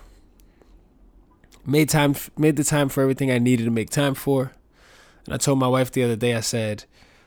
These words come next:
"I'm about to start grinding so fucking hard that I am only going to make sure I do what I need to do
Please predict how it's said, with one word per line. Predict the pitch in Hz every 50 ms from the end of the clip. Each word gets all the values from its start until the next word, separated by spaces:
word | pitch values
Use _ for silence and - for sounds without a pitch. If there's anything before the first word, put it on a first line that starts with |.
| _ _ _ _ _ _ _ _ _ _ -
"I'm | 107 113 123 139
about | 147 135 - 139 135 135 -
to | - 139
start | - - - - 123 117 120 104 -
grinding | - 110 107 104 107 107 107 101 104 98 92 92
so | - - - - - 110 110 120
fucking | 123 - - - 139 123 123 - 131 120
hard | 120 110 120 113 104 95 95 95 - - - - _ _ _ _ _ _ _ _ _ _ _ _ _ _ _ _ _ _ _ _ _ _ - -
that | - - - -
I | 117 120
am | 120 117 113 - _ _ _
only | - 120 120 127 135 139 143 147 143
going | 127 113 - 113 113 120 123 120
to | - - - 113
make | 104 104 104 107 120 131 131 -
sure | - - - 151 151 147
I | 135 127 101
do | 92 98 - 120 123 127
what | 123 117 113 107
I | 104 101 98 98 95
need | 98 104 113 123 139 147 147 151 139
to | - - 170
do | 156 - 175 175 180 196 202 196 -